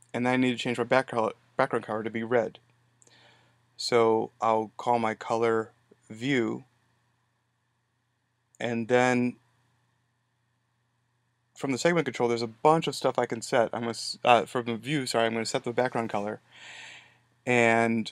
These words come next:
I'll need a U I color, and we just use the red color. So if it's zero, it'll set the background color to red. I need two other cases in cases one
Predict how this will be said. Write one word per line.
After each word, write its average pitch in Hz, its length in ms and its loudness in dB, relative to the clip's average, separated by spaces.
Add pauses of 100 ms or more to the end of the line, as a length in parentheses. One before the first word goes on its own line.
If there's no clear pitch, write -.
(120)
I'll 117 160 2
need 113 180 -4
a 113 100 -4
U 131 120 2
I 123 100 4
color, 117 540 0 (140)
and 117 160 -2
we 113 80 -4
just 107 200 -8
use 113 200 -6
the 110 120 -8
red 107 220 -4
color. 101 340 -8 (4000)
So - 160 -2
if 110 100 -2
it's 110 140 -12
zero, 143 540 6
it'll 123 100 -8
set 117 140 -8
the 120 100 0
background 117 340 -4
color 110 240 -4
to 104 80 -8
red. 123 420 2 (140)
I 117 140 2
need 117 260 -4
two 139 240 0
other 135 400 2
cases 135 380 -4
in 117 40 -8
cases 110 320 -6
one 117 440 0